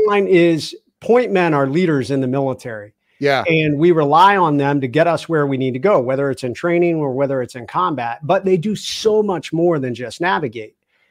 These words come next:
Speaker 1: And I realized, like, you know, and a, and a really good point man is irreplaceable. Like, you didn't, never wanna lose that person because
Speaker 2: Right.
Speaker 1: they're so good at what they do. Because not only they get w-,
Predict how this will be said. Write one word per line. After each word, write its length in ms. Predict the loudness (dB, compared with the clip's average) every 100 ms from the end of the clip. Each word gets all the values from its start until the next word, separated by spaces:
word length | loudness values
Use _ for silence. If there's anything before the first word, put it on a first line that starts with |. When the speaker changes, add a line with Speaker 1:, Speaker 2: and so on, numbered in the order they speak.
| _ _
Speaker 1:
And 320 | 0 2 2 0
I 120 | -2
realized, 800 | -2 0 2 2 0 -4 -8 -10
like, 260 | -8 -8 -6 -2
you 80 |
know, 220 | 0 0 -2
and 80 |
a, 140 | -4 -2
and 120 | -2
a 60 | -2
really 440 | 0 0 2 2
good 280 | 2 0 0
point 260 | -2 0
man 160 | -2 -4
is 160 | -8 -4
irreplaceable. 760 | 0 0 0 -2 -2 -10 -12
Like, 220 | -10 -10 -6
you 320 | -4 -2 -4 -6
didn't, 200 | -2 0
never 240 | 2 2 2
wanna 200 | 2 0
lose 260 | 0 0
that 200 | -2 -6
person 380 | -8 -16 -16 -18
because 400 | -16 -10 -8 -4
Speaker 2:
Right. 140 | -4 -4
Speaker 1:
they're 120 | -8 -12
so 300 | -2 0 0
good 340 | 0 2 2
at 160 | 0 -4
what 200 | -8 -6
they 180 | -10
do. 360 | -4 0 0 -2 -12 -16
Because 260 | -6 -2 2
not 180 | 2 4
only 180 | 4 2
they 160 | 0
get 140 | 0 -2
w-, 180 | -2